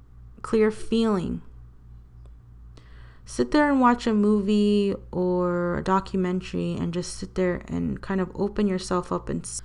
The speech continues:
see if you can feel their emotion, their pain. Um, don't force this.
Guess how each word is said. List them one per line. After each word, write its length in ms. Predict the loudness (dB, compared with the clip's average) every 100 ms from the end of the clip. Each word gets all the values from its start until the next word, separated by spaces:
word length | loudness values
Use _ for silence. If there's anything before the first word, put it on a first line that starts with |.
| -6 2
see 380 | 4 8 8
if 120 | 6 4
you 100 | 2
can 200 | 2 0
feel 540 | -4 0 4 6 4
their 260 | 4 2 2
emotion, 760 | 0 0 -2 -4 -4 -6 -6 -10 -12 -4
their 160 | -4
pain. 640 | -2 -4 -2 -2 -2 -8 -12 -18 -20 -20 -20 -20 -20 -20 -20 -20 -20 -20 -14 -4
Um, 560 | -2 -2 -2 -6 -8 -14 -20 -20 -20 -20 -20 -20 -20 -20 -20 -16 0
don't 360 | 2 4 0 -2
force 380 | 0 0 0
this. 440 | -8 -10 -10 -14